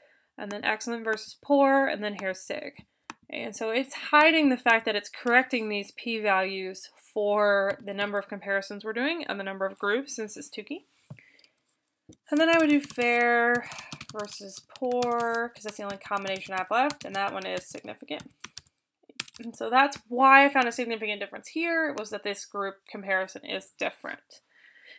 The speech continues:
If you want to be really thorough, I tell you to go back in and add Cohen's D for each group. You can do that through mote, um, which there's a separate video on how to calculate these values for mote.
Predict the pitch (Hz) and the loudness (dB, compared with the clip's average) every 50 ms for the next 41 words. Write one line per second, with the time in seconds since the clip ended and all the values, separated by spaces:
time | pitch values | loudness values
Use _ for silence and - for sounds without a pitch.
0 | _ _ _ _ 240 214 240 247 240 233 226 220 220 233 285 339 339 339 302 320 | _ _ _ _ -12 -8 -6 -6 -4 -4 -6 -6 -2 0 2 4 4 2 4 4
1 | 311 294 294 294 294 285 262 226 214 - - 240 220 208 208 196 208 208 196 208 | 6 8 8 10 10 10 8 6 4 0 -2 -2 -2 -2 -2 2 2 4 6 6
2 | 196 196 - 208 202 202 190 185 190 190 190 190 - - - 233 226 220 208 202 | 6 6 4 -2 -2 -2 0 0 0 0 0 -2 -10 -10 -6 -2 0 0 0 -2
3 | 196 - - 185 - 208 214 214 226 269 285 - - 277 262 277 302 302 - - | -4 -8 -12 -12 -6 -4 -2 0 -2 -2 -4 -4 -6 -4 -2 -2 -2 -4 -6 -12
4 | - - 330 349 392 392 - - - _ _ _ _ _ _ _ _ _ _ 226 | -8 -6 -4 -4 -4 -8 -12 -20 -20 _ _ _ _ _ _ _ _ _ _ -20
5 | 220 220 - 220 208 208 220 220 214 202 190 196 - - - 196 208 208 196 190 | -18 -14 -12 -10 -8 -8 -4 0 2 2 2 0 -2 -4 -4 -4 -4 -6 -6 -2
6 | 196 208 247 294 - _ - - - - _ _ - 208 196 202 - - - - | -2 -2 -2 -2 -6 _ -16 -16 -16 -18 _ _ -6 -4 -4 -2 -2 -4 -4 -6
7 | - - - 220 214 - 214 208 202 208 202 - 254 247 254 240 208 202 226 214 | -10 -12 -12 -10 -8 -6 -8 -6 -6 -6 0 4 4 4 4 2 -4 -4 -2 -2
8 | 226 220 214 208 208 190 214 202 196 202 - - - 202 196 196 - 214 202 202 | 0 2 2 0 0 2 2 2 2 0 -2 -6 -4 -4 -4 -4 -4 -6 -4 -2
9 | 196 196 190 190 - _ _ - - - _ _ - 214 202 - 190 190 196 190 | -2 -2 -4 -6 -10 _ _ -20 -20 -20 _ _ -8 -8 -2 2 4 4 4 2
10 | 196 196 - - 208 202 208 220 220 220 220 - | 0 -6 -10 -12 -12 -8 -4 -2 -2 -2 -2 -6